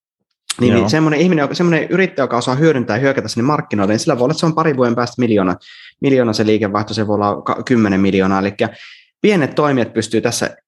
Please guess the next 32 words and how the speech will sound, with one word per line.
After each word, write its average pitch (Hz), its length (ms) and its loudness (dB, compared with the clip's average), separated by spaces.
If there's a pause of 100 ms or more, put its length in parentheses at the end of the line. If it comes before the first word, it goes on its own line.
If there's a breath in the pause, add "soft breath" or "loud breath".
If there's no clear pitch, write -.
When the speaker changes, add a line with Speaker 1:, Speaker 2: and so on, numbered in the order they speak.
(340)
Speaker 1:
pystyy, 123 400 -2
sä 147 140 -2
voit, 156 200 -2 (200)
voit 156 140 2
lähteä 180 280 -2
niinkö 135 200 0
tyhjästä, 131 680 0 (100)
voit 117 160 -4
lähteä 110 200 -2
liikenteeseen. 98 460 0
Sitä 262 200 0
mä 151 120 2
rakastan 117 400 -2
tässä 90 240 -4
ajassa. 87 380 -4 (200)
Ja, 123 160 -2
ja 147 80 0
tämä 202 220 0
Black 220 220 0
Friday 131 360 0
on 117 140 0
mahdollisuus 120 680 0
tämmöiselle 113 360 -2
yrittäjälle 92 440 -2
muun 98 200 0
muassa 92 220 -2
se, 110 180 0
että - 140 -6
semmonen, 160 260 2
että - 160 -8
olet - 240 -12
pieni 143 480 2